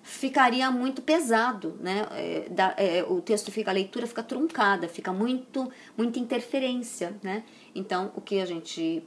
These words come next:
pede é que se coloque lá no final do, do trabalho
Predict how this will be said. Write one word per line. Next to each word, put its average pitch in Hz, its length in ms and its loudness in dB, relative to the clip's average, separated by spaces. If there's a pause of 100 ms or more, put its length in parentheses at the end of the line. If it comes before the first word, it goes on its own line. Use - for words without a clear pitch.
pede 160 260 -2
é 202 60 -8
que - 80 -12
se - 120 -8
coloque 185 380 -4
lá 170 380 2
no 466 80 0
final 254 680 0 (400)
do, 190 240 -4
do 185 140 -6
trabalho 202 760 0